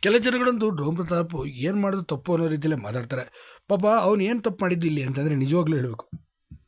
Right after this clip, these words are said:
ಅಂದ್ರೆ, ಆ ದುಡ್ಡನ್ನ ಬಡವರಿಗೆ ಸಹಾಯ ಮಾಡ್ತಿದ್ದಾನಲ್ಲ, ಅದು ಮಾಡ್ಬಾರ್ದಿತ್ತು.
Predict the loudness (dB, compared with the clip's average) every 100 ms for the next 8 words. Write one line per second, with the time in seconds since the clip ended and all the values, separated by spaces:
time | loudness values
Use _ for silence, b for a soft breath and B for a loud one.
0 | _ -4 -2 0 -2 -4 B B B B
1 | B B 0 2 4 4 4 4 6 6
2 | 6 4 2 0 0 0 2 0 -2 -4
3 | -2 -2 -2 -2 -2 -4 -6 -8 -14